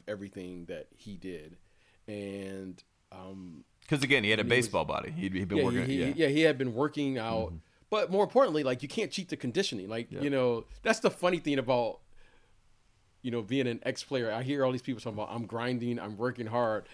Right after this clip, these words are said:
Speaker 1: And I'm like, "No, you're not." <laughs> Like, <laughs> like, no, running on the treadmill is not <laughs> playing in a game. <laughs> You know, not, I don't
Speaker 2: Yeah.
Speaker 1: care how many hills you run or running in the sand. It,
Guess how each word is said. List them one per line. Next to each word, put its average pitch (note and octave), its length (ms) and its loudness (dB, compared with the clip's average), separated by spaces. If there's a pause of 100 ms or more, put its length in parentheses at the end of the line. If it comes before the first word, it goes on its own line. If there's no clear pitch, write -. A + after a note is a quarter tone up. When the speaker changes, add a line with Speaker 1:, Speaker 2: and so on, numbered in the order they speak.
(120)
Speaker 1:
And C#3 140 0
I'm C#3+ 120 0
like, B2 380 0 (720)
"No, F#3 100 -2
you're C#4 160 2
not." E3 400 0
<laughs> - 80 -12
Like, F3+ 240 6 (340)
<laughs> - 320 10
like, C4 240 4 (320)
no, D#3 160 8
running G3+ 360 8
on B3 100 8
the G3+ 80 8
treadmill F3 580 8
is D#3+ 160 4
not E3+ 300 10
<laughs> - 20 -14
playing E3+ 360 6
in E3+ 100 6
a C#3+ 60 4
game. D#3 440 -2
<laughs> - 60 4 (840)
You G#3 80 6
know, G3 140 10
not, G#3+ 300 10
I F3 160 6 (260)
don't F4+ 160 4
Speaker 2:
Yeah. - 20 4
Speaker 1:
care B3 180 8
how A3 80 12
many G3+ 200 0
hills E3+ 380 8
you E3+ 120 0
run D3+ 420 6
or B2+ 180 8
running D#3+ 280 6
in D#3+ 80 6
the C#3+ 80 4
sand. D3 480 4 (320)
It, - 80 -10